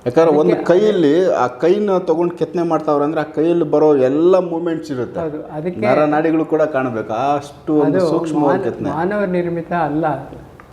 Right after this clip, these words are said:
Speaker 1: ಇದಕ್ಕೆ ನಾವು ನೀವು ಹೇಳಿದ್ದನ್ನ ಒಪ್ಪಬೇಕಾಗುತ್ತೆ
Speaker 2: ಹೌದು,
Speaker 1: ಸರ್.
Speaker 2: ಹೌದು.
Speaker 1: ಯಾಕಂದ್ರೆ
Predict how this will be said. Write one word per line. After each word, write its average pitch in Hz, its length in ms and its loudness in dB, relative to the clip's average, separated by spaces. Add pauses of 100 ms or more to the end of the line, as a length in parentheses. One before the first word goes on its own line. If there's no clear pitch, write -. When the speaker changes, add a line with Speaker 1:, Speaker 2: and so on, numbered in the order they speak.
(120)
Speaker 1:
ಇದಕ್ಕೆ 170 680 4
ನಾವು 127 520 2 (380)
ನೀವು 135 140 0
ಹೇಳಿದ್ದನ್ನ 147 420 0
ಒಪ್ಪಬೇಕಾಗುತ್ತೆ 143 800 0
Speaker 2:
ಹೌದು, 160 120 -4
Speaker 1:
ಸರ್. 175 60 -2
Speaker 2:
ಹೌದು. 160 80 -2
Speaker 1:
ಯಾಕಂದ್ರೆ 143 680 -2